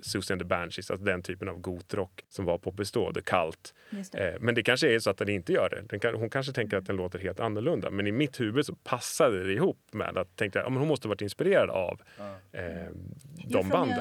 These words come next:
Speaker 2: jag, om jag minns rätt så nämner hon inte hur musiken faktiskt låter i boken. Nu var det länge sedan jag läste den, så att
Speaker 1: Mm.
Speaker 2: jag kanske har fel. Men, eh,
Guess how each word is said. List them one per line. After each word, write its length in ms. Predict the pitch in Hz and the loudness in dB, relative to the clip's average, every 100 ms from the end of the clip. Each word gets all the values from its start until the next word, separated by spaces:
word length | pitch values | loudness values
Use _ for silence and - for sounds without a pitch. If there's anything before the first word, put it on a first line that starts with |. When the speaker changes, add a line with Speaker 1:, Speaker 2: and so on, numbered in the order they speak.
| 233 | -2
Speaker 2:
jag, 120 | 226 | -4
om 80 | 262 | -2
jag 60 | |
minns 180 | 247 226 | -2 -4
rätt 160 | 302 - | -8 -10
så 200 | 381 320 | -12 -6
nämner 420 | 247 330 403 339 | -6 -6 -8 -8
hon 200 | 302 262 | -4 -4
inte 560 | 196 180 - 190 185 185 - | -4 -8 -8 -8 -6 -10 -12
hur 280 | 175 170 175 | -10 -10 -8
musiken 480 | 185 180 170 185 | -8 -10 -12 -10
faktiskt 460 | - 165 190 - - | -12 -14 -18 -18 -12
låter 600 | 190 339 - - - 214 - | -12 -12 -16 -18 -18 -18 -20
i 280 | - 185 165 | -12 -10 -10
boken. 480 | - 185 - - 220 - | -14 -18 -16 -10 -10 -12
Nu 200 | 220 233 - | -12 -10 -8
var 220 | 208 214 | -6 -4
det 80 | 214 | -4
länge 320 | 220 196 185 | -6 -4 -6
sedan 100 | - | -8
jag 80 | - | -14
läste 180 | - - | -18 -16
den, 140 | - | -18
så 120 | 180 - | -12 -10
att 100 | 180 | -10
Speaker 1:
Mm. 160 | 175 180 175 190 - - | -10 -12 -16 -20 -20 -20
Speaker 2:
jag 100 | 180 | -16
kanske 320 | 202 180 - | -12 -12 -10
har 100 | 180 | -12
fel. 480 | 185 - 320 - 269 - - - _ | -12 -14 -14 -10 -12 -12 -20 -20 _
Men, 340 | - 226 220 | -4 -2 0
eh, 60 | 214 | -2